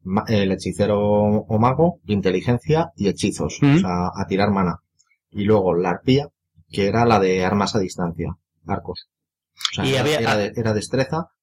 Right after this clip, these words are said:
Speaker 1: también podía utilizar armas decentemente y la magia decentemente. O sea, ciertamente sí era el más intermedio,
Speaker 2: Ujú.
Speaker 1: pero su, su característica principal era la destreza.
Speaker 2: Esto era un poco parecido a HeroQuest, ¿eh? Ahí lo dejo.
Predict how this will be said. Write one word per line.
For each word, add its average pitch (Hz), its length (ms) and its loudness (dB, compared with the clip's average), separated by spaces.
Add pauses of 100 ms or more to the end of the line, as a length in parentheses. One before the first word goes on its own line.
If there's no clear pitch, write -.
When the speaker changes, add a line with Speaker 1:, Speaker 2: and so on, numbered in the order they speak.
Speaker 1:
también 95 260 0
podía 104 240 4
utilizar 104 600 0
armas 101 400 2
decentemente 131 680 2 (360)
y 110 100 0
la 98 120 0
magia 101 280 2
decentemente. 76 640 -4 (440)
O - 40 -14
sea, 107 240 2 (520)
ciertamente 120 540 2
sí 117 200 0
era 110 120 2
el 104 60 2
más 110 220 2
intermedio, 131 580 0
Speaker 2:
Ujú. 139 260 2 (460)
Speaker 1:
pero 123 300 0 (380)
su, 92 680 -2
su - 280 -4
característica 98 600 2
principal 104 420 2
era 101 160 2
la 92 80 0
destreza. 82 460 -4 (160)
Speaker 2:
Esto 139 200 4
era 151 80 4
un 131 80 -4
poco 143 180 4
parecido 135 280 2
a 127 40 0
HeroQuest, 131 460 2
¿eh? 135 60 4
Ahí 123 80 4
lo 123 100 4
dejo. 113 220 -2